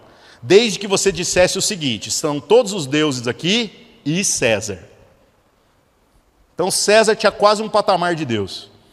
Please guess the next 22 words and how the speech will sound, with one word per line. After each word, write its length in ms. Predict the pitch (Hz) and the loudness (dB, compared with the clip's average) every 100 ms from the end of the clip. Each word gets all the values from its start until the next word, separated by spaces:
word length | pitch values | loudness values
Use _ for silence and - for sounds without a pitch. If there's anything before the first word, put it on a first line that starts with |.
| _ - - _ _ _ _ - | _ -20 -20 _ _ _ _ -2
Agora 280 | 156 202 220 | 4 6 6
o 20 | |
que 120 | 240 | 4
que 40 | |
acontece? 540 | 233 202 180 143 117 - | 2 2 2 2 2 -2
Se 120 | 247 | 0
Jesus 440 | 233 202 165 170 | 4 4 4 0
fala: 380 | - 151 123 107 | 4 4 4 2
"Não, 360 | 123 160 202 147 | 2 4 6 4
tem 140 | 156 | -2
que 80 | - | 2
pagar 280 | 175 147 147 | 4 6 4
o 60 | |
imposto 460 | 135 - 135 123 127 | 2 0 0 0 -2
mesmo", 380 | 160 226 120 110 - - - - _ _ _ | 4 4 2 -6 -16 -20 -20 -20 _ _ _
estão 180 | - 156 | -2 0
dizendo 340 | 147 143 160 | 0 -2 0
assim: 240 | 151 - 147 | 0 -2 2
"Ah, 340 | 156 165 151 | 4 6 4
ele 120 | 127 | 2
tá 180 | 127 143 | 0 0
jurando 680 | 135 185 151 151 165 185 208 | 2 2 4 4 2 0 -2